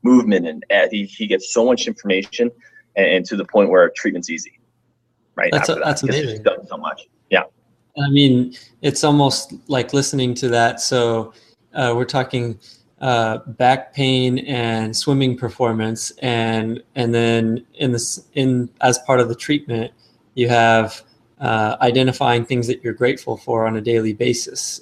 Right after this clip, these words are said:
Speaker 2: and, and being able to correlate that to increases in health and performance is, is just absolutely fantastic. But it's almost like if you, if you have a short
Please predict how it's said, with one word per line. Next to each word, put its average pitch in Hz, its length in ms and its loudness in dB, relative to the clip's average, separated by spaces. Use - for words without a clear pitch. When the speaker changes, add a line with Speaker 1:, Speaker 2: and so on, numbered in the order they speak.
Speaker 2:
and, 120 460 0
and 117 220 -2
being 127 220 6
able 117 140 2
to 120 60 0
correlate 123 540 4
that 120 420 2
to 117 440 2
increases 123 600 -4
in 113 120 -4
health 120 300 -4
and 113 120 -8
performance 113 880 -4
is, 117 680 0
is 117 160 -2
just 117 200 -2
absolutely 120 440 0
fantastic. 123 760 0
But 113 340 2
it's 123 280 0
almost 127 340 0
like 117 280 0
if 127 220 -6
you, 117 400 0
if - 180 -8
you 123 80 -2
have 147 220 2
a 135 60 2
short 117 560 2